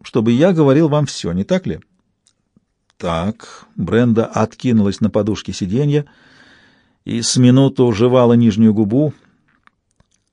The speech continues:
Потом спросила: «Итак, где, по вашему мнению,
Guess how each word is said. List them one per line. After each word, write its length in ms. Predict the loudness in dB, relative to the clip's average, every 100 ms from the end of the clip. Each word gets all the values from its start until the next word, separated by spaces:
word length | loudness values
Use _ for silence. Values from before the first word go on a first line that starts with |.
| _ -10
Потом 300 | -4 0 0
спросила: 460 | 0 -2 0 -2
«Итак, 360 | -2 -4 -2 -2
где, 320 | -2 -4 -2
по 140 | 0 0
вашему 320 | 0 0 0
мнению, 480 | 2 0 -2 -4